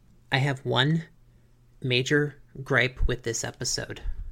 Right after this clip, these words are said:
Where it's located in the series. 'Cause unfortunately, as I stated before,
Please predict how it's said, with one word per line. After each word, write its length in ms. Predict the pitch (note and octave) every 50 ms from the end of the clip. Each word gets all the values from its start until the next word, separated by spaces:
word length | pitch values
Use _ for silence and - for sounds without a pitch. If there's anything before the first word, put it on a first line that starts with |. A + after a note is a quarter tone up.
| - - - - - - - - - - - - - _ _ - - - - - _
Where 340 | - C3+ B2 C3 B2+ B2 C3+
it's 200 | C3 B2 - -
located 420 | B2+ A#2+ A#2+ - C#3 B2 A#2 A#2+ B2
in 80 | A#2+
the 80 | A#2+ A2+
series. 480 | - - G#2+ G#2 G2 G#2+ - - - - - - - - - - - - - _ - - _ _ _ - _ _ _ _ _ _ - _ _ _ _ - - - - - - - - - - _ - - -
'Cause 120 | C#3 B2+
unfortunately, 800 | B2+ C3 C3 - - A#3+ - - G3 E3 D3+ D3+ E3 F3+ E3+ - _ _ _ _ _ _ _ _ _ -
as 220 | D3+ D3 C#3+ C3+
I 120 | C#3 C3 B2+
stated 420 | - - E3+ E3+ E3+ D#3+ C#3 C3
before, 460 | C3 B2+ - G3 G#3+ F3+ D3 D3+ D3+